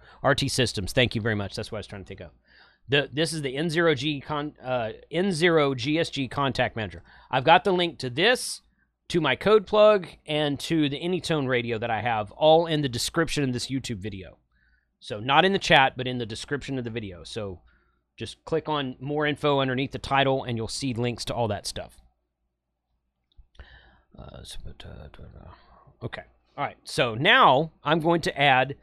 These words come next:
the Dallas repeater, which is one of the Dallas repeat-, the two, I'm gonna add two more Dallas repeaters.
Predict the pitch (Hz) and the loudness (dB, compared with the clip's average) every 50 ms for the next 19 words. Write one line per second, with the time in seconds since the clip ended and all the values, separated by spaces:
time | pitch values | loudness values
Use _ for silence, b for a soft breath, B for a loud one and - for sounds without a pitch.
0 | b b b b b - 123 110 147 143 147 165 190 - - - - - 156 127 | b b b b b -6 0 6 8 10 10 10 8 6 0 -2 -2 0 0 0
1 | 127 151 151 _ _ _ _ _ B B B B B B _ _ _ _ _ _ | 0 -4 -8 _ _ _ _ _ B B B B B B _ _ _ _ _ _
2 | _ _ _ _ _ _ _ _ _ _ _ _ _ _ _ _ _ _ _ _ | _ _ _ _ _ _ _ _ _ _ _ _ _ _ _ _ _ _ _ _
3 | _ _ _ _ _ - 120 139 143 131 - - - - 143 139 135 127 123 143 | _ _ _ _ _ -8 -4 -4 -4 -4 -6 -16 -12 -6 -2 0 0 2 0 0
4 | 165 180 160 - - - - 127 156 151 135 117 117 120 120 110 107 107 - - | -2 -4 -6 -8 -12 -10 -4 0 0 2 2 2 2 2 2 2 2 0 -4 -8
5 | - 107 - - 127 92 117 113 123 - - - 208 202 147 147 151 170 160 151 | -8 -8 -6 -6 -6 -6 -4 -6 -6 -2 4 6 6 8 8 6 4 4 4 2
6 | 139 123 - 175 190 185 170 135 143 139 135 131 - - 101 - 113 - - - | 2 0 -2 -6 -4 -4 -2 -2 -2 -2 -2 -4 -8 -12 -16 -14 -14 -14 -14 -18
7 | - - | -20 -20